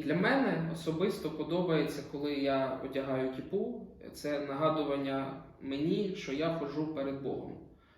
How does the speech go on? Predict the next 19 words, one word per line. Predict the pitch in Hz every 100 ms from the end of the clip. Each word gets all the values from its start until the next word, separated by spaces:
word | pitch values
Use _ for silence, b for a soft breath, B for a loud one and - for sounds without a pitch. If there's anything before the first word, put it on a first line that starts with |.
| b
що | - 135 139
надо | 139 143
мною | 156 165 185 165 139
є | 143 143
сила, | - 170 202 208 208 - B B B B -
е, | 135 139 135 135 135
якась | 135 160 160 156
могутніша, | 160 180 165 147 131 135 - - - - b b -
ніж | 135
взагалі | 135 143 143 151 165 160 135 127 127 127 - - - - -
в |
цьому | - 147 143
світі, | 139 135 135 131
яка | 127 131
є. | 127 127 - - - -
От. | - - B B B B B _
Тому | - 147 175 196 196 190 180 175 -
саме | - 160 160 160 160
кіпа, | 165 190 233 254 -